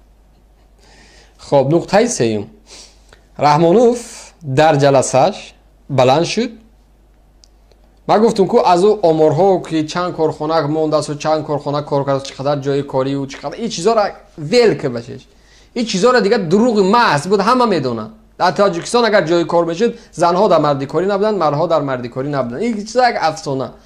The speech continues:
نقطهٔ مهم است که این نفر میگه که دیگر در تاجیکستان کرونا ویروس، بیماری پاندمی که فرا گرفته است، نیست، ثبت نام نشده است. خیلی نقطهٔ مهم است،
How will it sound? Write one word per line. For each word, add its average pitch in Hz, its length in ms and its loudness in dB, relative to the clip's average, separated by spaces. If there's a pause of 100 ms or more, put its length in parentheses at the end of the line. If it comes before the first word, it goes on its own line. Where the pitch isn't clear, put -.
(440)
نقطهٔ 214 360 0
مهم 233 300 2
است 190 180 0
که 240 80 -4
این 269 240 -2
نفر 233 220 2
میگه 220 200 0
که 240 220 -6
دیگر 196 400 0
در 190 280 0
تاجیکستان 175 960 -4
کرونا 147 460 -2
ویروس، 180 460 -2 (140)
بیماری 135 460 -2
پاندمی 151 460 -8
که 143 120 -10
فرا 127 280 -6
گرفته 143 160 -6
است، 180 120 -8 (300)
نیست، 135 760 -2 (320)
ثبت - 400 -8
نام 127 600 -2
نشده 120 380 0
است. - 300 -8 (760)
خیلی 262 280 0
نقطهٔ 143 300 -4
مهم 110 260 -10
است، - 220 -18